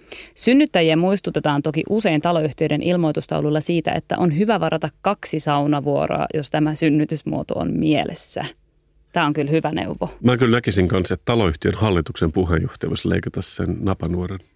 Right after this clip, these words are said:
Speaker 1: Todellakin. Joo. Ja sit vauvan nimeksi voisi tulla joku
Speaker 2: Sen taloyhtiön
Speaker 1: sen taloyhtiön
Speaker 2: hallituksen.
Speaker 1: nimi. Tai
Speaker 2: Niin.
Speaker 1: hallituksen puheenjohtaja.
Speaker 2: <laughs> Niin, silleen, tämä vauva on nyt Tapio.
Speaker 1: Pentti Markkula.
Speaker 2: <laughs> Okei. Hyvä.
Speaker 1: Ei huono.
Speaker 2: Joo, mutta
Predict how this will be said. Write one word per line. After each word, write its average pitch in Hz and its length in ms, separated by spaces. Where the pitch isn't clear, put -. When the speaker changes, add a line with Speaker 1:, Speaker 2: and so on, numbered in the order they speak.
Speaker 1:
Todellakin. 165 540
Joo. 160 220
Ja 170 80
sit - 160
vauvan 156 260
nimeksi 170 300
voisi 151 160
tulla 143 240
joku - 120
Speaker 2:
Sen 87 200
taloyhtiön 87 480
Speaker 1:
sen 175 180
taloyhtiön 147 380
Speaker 2:
hallituksen. 156 340
Speaker 1:
nimi. 90 120
Tai 180 120
Speaker 2:
Niin. 160 300
Speaker 1:
hallituksen 320 500
puheenjohtaja. 170 440
Speaker 2:
<laughs> - 20
Niin, 117 200
silleen, 117 400
tämä 113 220
vauva 90 180
on 95 60
nyt 113 160
Tapio. 113 400
Speaker 1:
Pentti 170 300
Markkula. 185 540
Speaker 2:
<laughs> - 460
Okei. - 320
Hyvä. 104 200
Speaker 1:
Ei 226 180
huono. 175 400
Speaker 2:
Joo, 135 280
mutta 175 520